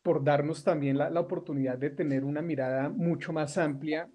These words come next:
de, de esta parte del mundo que, pues, a veces nosotros, eh, no le prestamos como la, la atención que yo creo que deberíamos de prestarle. Eh, aquí creo que todos hemos aprendido el día de hoy un poco más de,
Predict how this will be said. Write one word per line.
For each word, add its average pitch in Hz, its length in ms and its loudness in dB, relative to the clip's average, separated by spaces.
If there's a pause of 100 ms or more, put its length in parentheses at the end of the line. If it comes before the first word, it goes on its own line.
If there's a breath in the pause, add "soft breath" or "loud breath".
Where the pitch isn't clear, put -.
de, 135 420 0
de 135 200 0
esta 143 340 -2
parte 151 320 4
del 147 180 2
mundo 135 380 0
que, 131 460 -2
pues, 147 200 -4
a 139 80 0
veces 131 340 -2
nosotros, 147 800 -4 (540 soft breath)
eh, 131 680 6
no 151 300 6
le 143 100 8
prestamos 139 540 2
como 139 260 2
la, 131 140 0
la 147 140 6
atención 139 600 2
que 151 80 2
yo 139 180 4
creo 143 240 4
que 151 300 -2
deberíamos 131 540 -2
de 147 80 -2
prestarle. 143 580 -2 (720 loud breath)
Eh, 135 380 8
aquí 143 320 0
creo 147 280 6
que 151 600 2 (140)
todos 143 380 6
hemos 139 280 2
aprendido 127 440 0
el 135 40 0
día 139 220 4
de 139 60 4
hoy 123 120 0
un 131 160 -2
poco 143 300 0
más 139 280 4
de, 135 420 2